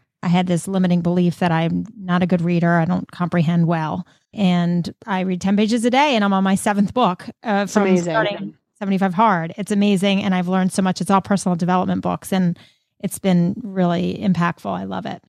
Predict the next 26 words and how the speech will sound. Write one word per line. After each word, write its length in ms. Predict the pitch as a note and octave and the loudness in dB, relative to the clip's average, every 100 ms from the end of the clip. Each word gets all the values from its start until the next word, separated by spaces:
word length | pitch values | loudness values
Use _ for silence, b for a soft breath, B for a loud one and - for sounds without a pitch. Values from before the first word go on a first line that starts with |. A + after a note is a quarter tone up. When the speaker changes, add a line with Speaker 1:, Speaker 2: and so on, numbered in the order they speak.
| _ - | _ -2
Speaker 1:
Okay. 160 | B3+ D#4+ | 2 4
So 120 | D4 | 4
what's 200 | C4 C4 | 2 0
your 80 | C4 | 0
favorite 280 | A#3+ G#3 - | 0 -2 -4
quote? 480 | - F3+ D#3+ - - _ _ b b b b b G#3+ | -2 -2 -4 -12 -14 _ _ b b b b b 0
Speaker 2:
Ooh, 480 | A#3+ B3 G3 E3+ - - | 4 6 4 2 -6 -4
I 200 | G3+ G#3+ | 0 0
love 360 | A#3+ F#3+ F3 - | 0 0 -2 -6
quotes. 420 | F3 D3+ - - | -6 -6 -8 -8
I 80 | G3+ | -2
don't 100 | G#3+ | 2
know 80 | A#3+ | 2
if 100 | A#3 | 2
you 60 | G#3+ | 2
know 80 | F#3 | 2
about 140 | F3+ | 0
this 160 | F3 - | -4 -4
about 260 | D#3+ D3 | -4 -4
me, 280 | E3+ D#3+ D#3 - | -4 -6 -6 0
but 340 | F#3+ F3+ F3 | 2 2 0
I 400 | F#3+ G3 G3+ G#3 G3 | 0 2 4 2 0
love 340 | F#3+ F#3+ F#3 | 0 -2 -2
quotes, 300 | - G3 F#3 | -2 -2 -2
and 180 | F#3+ F#3+ | -6 -6
I, 500 | - F#3 F#3 F#3+ F#3 | -4 -4 -2 -4 -6